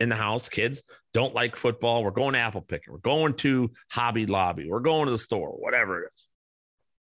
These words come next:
right? We can't, you can't force the audience in for longer periods of time.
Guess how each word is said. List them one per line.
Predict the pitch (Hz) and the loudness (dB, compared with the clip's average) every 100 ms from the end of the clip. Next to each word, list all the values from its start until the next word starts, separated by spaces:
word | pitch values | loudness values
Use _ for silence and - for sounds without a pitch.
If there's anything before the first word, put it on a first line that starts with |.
| _ _ | _ _
right? | 120 143 - 127 | -4 -4 -6 -6
We | 127 | -6
can't, | - 190 190 - - _ - | -2 0 -2 -6 -20 _ -4
you | 123 214 | 0 0
can't | - - 262 226 135 - _ _ | 0 2 4 4 2 -2 _ _
force | - - 240 190 | -8 2 4 4
the | - 147 | 2 2
audience | 175 202 110 107 - | 2 2 0 -2 -2
in | 143 127 | 0 0
for | - 123 | 0 0
longer | 113 127 123 120 117 | 2 2 2 2 0
periods | 110 101 95 | 2 2 2
of | 104 | -2
time. | - 139 | -2 -2